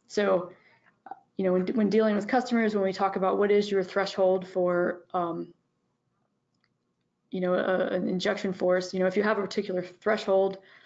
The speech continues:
and, you know, if you miscalculate using the Newtonian assumption and you're thirty percent off in your,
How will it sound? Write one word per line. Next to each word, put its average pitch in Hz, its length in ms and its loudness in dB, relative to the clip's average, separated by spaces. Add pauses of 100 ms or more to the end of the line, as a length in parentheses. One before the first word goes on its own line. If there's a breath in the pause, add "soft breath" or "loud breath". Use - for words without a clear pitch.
(380 soft breath)
and, 185 400 -2 (220)
you 190 80 -2
know, 185 60 2
if 208 140 -2
you 196 60 -2
miscalculate 196 880 0
using 185 280 -2
the 175 60 -2
Newtonian 175 420 0
assumption 196 580 -2
and 180 180 -4
you're 180 120 0
thirty 190 280 -2
percent - 360 -6
off 196 380 -2 (400 soft breath)
in 185 160 -2
your, 180 280 -2